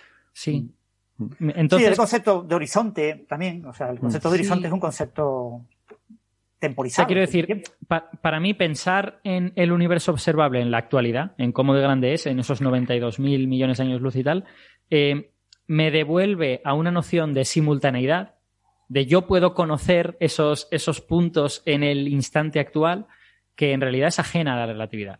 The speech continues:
Speaker 1: Y, y por eso me parece como que no es una buena práctica, digamos.
Speaker 2: Bueno,
Speaker 1: O sea
Speaker 2: hay
Speaker 1: que
Speaker 2: una cosa con eso que a mí siempre me chocaba en la forma de hablar de los cosmólogos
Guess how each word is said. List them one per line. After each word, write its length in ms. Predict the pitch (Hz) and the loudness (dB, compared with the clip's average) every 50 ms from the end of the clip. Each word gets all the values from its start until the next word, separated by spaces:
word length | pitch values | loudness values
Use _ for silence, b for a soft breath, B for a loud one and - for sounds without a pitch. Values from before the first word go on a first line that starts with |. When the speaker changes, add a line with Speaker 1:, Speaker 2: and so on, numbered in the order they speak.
| _ | _
Speaker 1:
Y, 920 | - 139 127 123 123 120 120 120 117 131 131 123 123 127 131 131 131 135 | -8 -6 -4 -4 -4 -4 -6 -6 -8 -10 -12 -12 -12 -12 -14 -12 -12 -12
y 40 | 139 135 | -12 -4
por 180 | - 143 135 | -2 0 0
eso 180 | 143 131 - 175 | 0 0 0 -2
me 100 | 170 160 | -2 0
parece 360 | 160 160 165 151 - 185 180 | 0 -2 -2 -2 -2 -4 -4
como 240 | - 156 143 135 127 | -2 -2 -2 0 0
que 100 | - 135 | 0 0
no 120 | 131 147 | 0 0
es 100 | 143 - | 0 0
una 80 | 170 160 | 2 2
buena 260 | 151 160 160 147 127 | 2 4 2 0 0
práctica, 380 | - 95 - _ - - - - | -2 -6 -10 _ -20 -20 -20 -16
digamos. 380 | 120 127 113 110 104 113 120 - | -14 -12 -12 -12 -12 -12 -2 2
Speaker 2:
Bueno, 180 | 147 160 165 | 4 4 4
Speaker 1:
O 20 | 135 | 4
sea 80 | 139 | 4
Speaker 2:
hay 40 | 143 | 6
Speaker 1:
que 60 | 175 196 | 6 6
Speaker 2:
una 80 | 202 | 6
cosa 240 | 196 214 190 - 190 | 4 4 4 4 2
con 160 | - 185 175 | 2 4 2
eso 280 | 196 190 - 180 170 160 | 2 2 2 0 0 2
que 100 | - 131 | 2 2
a 20 | |
mí 80 | 127 139 | 2 2
siempre 220 | - 175 165 170 | 2 2 4 4
me 100 | 170 165 | 4 2
chocaba 380 | 160 - 151 - 156 156 147 151 | 2 2 0 2 2 4 4 4
en 60 | 139 | 4
la 60 | 131 | 4
forma 220 | - - 147 151 156 | 2 2 2 2 4
de 40 | |
hablar 200 | 147 143 147 147 | 4 4 4 4
de 60 | 143 147 | 4 2
los 160 | 147 143 - | 2 2 2
cosmólogos 640 | - 143 131 135 147 147 147 143 131 135 143 151 | 0 0 2 2 2 4 4 4 4 4 2 2